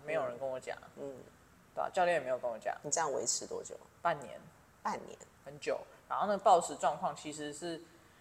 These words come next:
Speaker 1: 我试过非常多方法，
Speaker 2: 嗯。
Speaker 1: 就干脆让自己暴到底。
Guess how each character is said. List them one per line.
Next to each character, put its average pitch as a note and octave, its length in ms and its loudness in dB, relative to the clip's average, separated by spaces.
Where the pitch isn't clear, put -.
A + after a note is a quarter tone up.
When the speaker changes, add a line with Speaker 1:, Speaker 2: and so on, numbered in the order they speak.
Speaker 1:
我 E3+ 100 0
试 B3 320 4
过 A3+ 120 12
非 A#3 340 6
常 F#3 240 -2
多 D#3 140 2
方 D3+ 200 -4
法， - 200 0
Speaker 2:
嗯。 D3+ 60 -8
Speaker 1:
就 F#3+ 80 2
干 G3+ 160 0
脆 G#3+ 120 2
让 G3 160 0
自 F#3+ 100 -6
己 D3 60 -4
暴 D3+ 200 4
到 D3 140 6
底。 - 180 -8